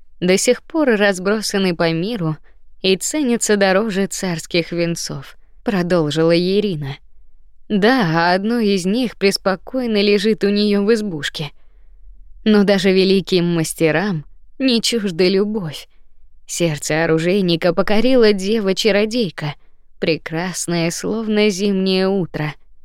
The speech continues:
и такая же холодная». Она пообещала ответить на его чувства, если он создаст для неё оружие,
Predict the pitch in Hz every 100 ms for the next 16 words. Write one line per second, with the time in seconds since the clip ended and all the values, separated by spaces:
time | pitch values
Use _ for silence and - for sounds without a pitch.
0 | - - 156 160 - 151 156 156 156 -
1 | 156 160 165 202 185 165 156 147 - -
2 | - - - - - 240 240 220 202 202
3 | 190 202 - 214 220 190 185 185 196 247
4 | 233 180 - 185 185 180 170 - 233 240
5 | 196 190 196 - 214 214 196 196 190 180
6 | 226 220 175 185 185 190 214 - 196 175
7 | 170 277 254 175 160